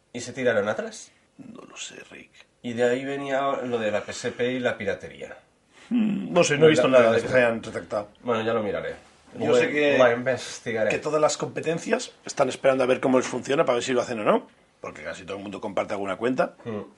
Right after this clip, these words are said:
Speaker 2: Y, y eso, todo vino a raíz de ahí. Y yo había pirateado un montón de P S P S porque las pirateabas y así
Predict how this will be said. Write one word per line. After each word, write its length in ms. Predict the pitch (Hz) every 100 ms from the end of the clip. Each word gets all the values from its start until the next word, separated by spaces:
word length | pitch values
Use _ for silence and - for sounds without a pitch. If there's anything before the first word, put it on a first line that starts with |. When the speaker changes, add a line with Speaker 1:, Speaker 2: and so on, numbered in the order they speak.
| _ _ _ -
Speaker 2:
Y, 640 | 202 185 175 165 160 170
y 300 | 160 139 135
eso, 220 | 120 117
todo 200 | 107 147
vino 160 | 147 151
a 40 |
raíz 220 | 139 123
de 80 | 117
ahí. 200 | 101 92 _ _ _
Y 60 | 156
yo 100 | 170
había 200 | 180 185
pirateado 360 | 180 170 175 185
un 60 |
montón 220 | 170 170
de 120 | 160 160
P 40 |
S 120 | 151
P 80 | 143
S 280 | 170 151 - - _ - -
porque 460 | 147 113 135 135 - _ -
las 200 | 139 127
pirateabas 680 | 151 123 123 135 147 156 -
y 80 | 123
así 360 | - 143 135